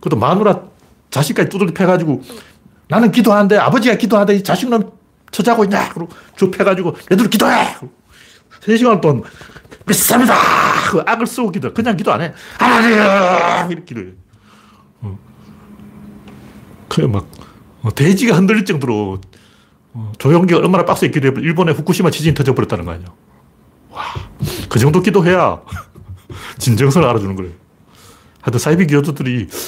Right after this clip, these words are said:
진정성 대마왕이야. <laughs> 우주 안에 진정성이라는 건 없어요. 진정성이라는 단어가 있는 거고, 이 단어 가지고 사람들을 올가매가지고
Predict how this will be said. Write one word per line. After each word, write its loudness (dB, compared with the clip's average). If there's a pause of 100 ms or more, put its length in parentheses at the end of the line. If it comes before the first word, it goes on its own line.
(100)
진정성 2
대마왕이야. 0 (4000)
<laughs> -4
우주 4
안에 2
진정성이라는 2
건 -6
없어요. -8 (220)
진정성이라는 0
단어가 2
있는 0
거고, -4 (260)
이 -2
단어 -2
가지고 0
사람들을 -2 (500)
올가매가지고 0